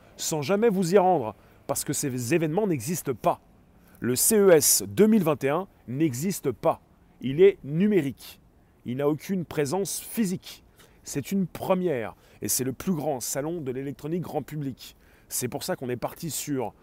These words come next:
euh, quelque chose de nouveau, de très neuf. Vous allez passer peut-être le reste de votre vie avec un écran à consulter des images et à ne plus savoir si ces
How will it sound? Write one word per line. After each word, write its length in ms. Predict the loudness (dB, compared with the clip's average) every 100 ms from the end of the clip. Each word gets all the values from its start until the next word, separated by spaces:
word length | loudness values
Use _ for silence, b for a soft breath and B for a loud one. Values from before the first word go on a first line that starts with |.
| b b b -10
euh, 220 | -6 -6 -8 -16 _ _ _ -8
quelque 280 | -6 -6
chose 220 | -6 -4 -2
de 100 | 0
nouveau, 400 | 2 4 2 2 _ -6
de 100 | -4
très 240 | 0 0
neuf. 400 | 0 0 -4 -18 _ b b b b
Vous 200 | -8 0
allez 160 | 2 2
passer 340 | 0 0 -2
peut-être 520 | 0 0 0 -4 -8 -10
le 140 | -4
reste 360 | 0 0 -2 -4
de 40 |
votre 280 | -4 -4 -8
vie 300 | -8 -10 -14 b b b
avec 300 | 0 0 0
un 120 | 2
écran 460 | 2 2 -4 -8 -8
à 100 | -8
consulter 520 | -4 -4 -2 -2 0
des 200 | 0 0
images 440 | -4 -2 -2 -4 -12 b b b
et 80 | -6
à 60 | -4
ne 80 | -2
plus 160 | -2
savoir 460 | 0 0 0 0 0
si 220 | -6 -2
ces 300 | -2 -2 -4